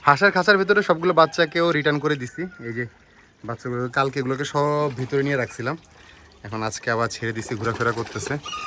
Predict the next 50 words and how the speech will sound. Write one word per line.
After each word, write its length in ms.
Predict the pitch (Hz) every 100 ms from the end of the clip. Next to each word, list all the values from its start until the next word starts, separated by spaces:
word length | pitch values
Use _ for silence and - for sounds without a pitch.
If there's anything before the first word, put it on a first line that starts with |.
| 1077 - -
এই 100 | 113
যে 140 | 117 101 - 104
এটাকে 340 | - 120 127 131
কালকে 300 | 143 135 135
ঢেকে 220 | 120 135
দিছিলাম, 320 | 131 135 123
এটা 160 | 117 120
সরাই 240 | 120 117
দিতে 120 | 123 117
হবে। 220 | 104 147 - - -
ফিসেন্টগুলোকে 580 | - 127 151 143 147 151
সব 200 | 147 143
রিটার্ন 260 | 127 127 143
করে 180 | 151 147
দিছি 180 | 131
কালকে, 300 | 147 139 131
যে 100 | 135
এটা 140 | 139 139
ভেঙে 280 | 104 127 147
ফেলছে, 240 | 127 113
আমরা 140 | 113
এটা 140 | 131 135
পুরো, 220 | 131 143
ওরা 140 | 143
ভেঙে 400 | 143 120 139 180 107 - - -
নতুন 320 | 127 135 160
করে, 440 | 135 135 139 143 143
এ, 220 | 131 120
বিল্ড 260 | 107 135 135
করব। 320 | 135 110 156 - - -
এই 80 | 113
জায়গাটা 200 | 117 120
একটু 120 | 123
ম্যাচ 220 | 117 123 -
হয়ে 120 | 120
আছে। 260 | 104 98 143 156 - - -
এই 100 | 110
যে 120 | 104
আমাদের 240 | 110 110 113 101 - - - - - - - -
হাইব্রিড 320 | 113 107 127 123
ফিসেন্ট 260 | 117 120 110
মেলটা 260 | 113 110 110
কত 100 | 113
জোস 240 | 107 131 147
লাগতেছে 320 | 151 143 131 131
সূর্য 280 | 131 117
আলোটা 260 | 131 123 127
পড়াতে 500 | 117 131 127 - 151
ওর 140 | 113
উপরে 280 | 117 117 113